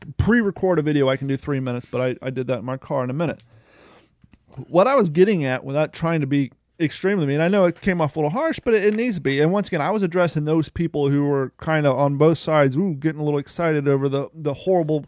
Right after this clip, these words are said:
concept of this, you know, thing coming to bear. But my whole point, as you touched on, look,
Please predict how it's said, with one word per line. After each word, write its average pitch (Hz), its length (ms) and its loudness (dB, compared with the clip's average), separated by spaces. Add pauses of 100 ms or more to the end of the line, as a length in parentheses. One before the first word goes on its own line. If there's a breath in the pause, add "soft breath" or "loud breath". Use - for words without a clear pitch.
(140)
concept 165 520 -4
of 131 100 -2
this, 139 200 0 (680)
you 151 120 -4
know, 123 260 -6 (160)
thing 139 280 -2
coming 131 280 -8
to 127 160 -8
bear. 143 400 -2 (460 loud breath)
But 180 80 0
my 196 180 2
whole 170 340 0
point, 180 480 -2
as 143 260 0
you 165 120 -2
touched - 380 -6
on, 123 260 -8 (1120 soft breath)
look, 147 240 -2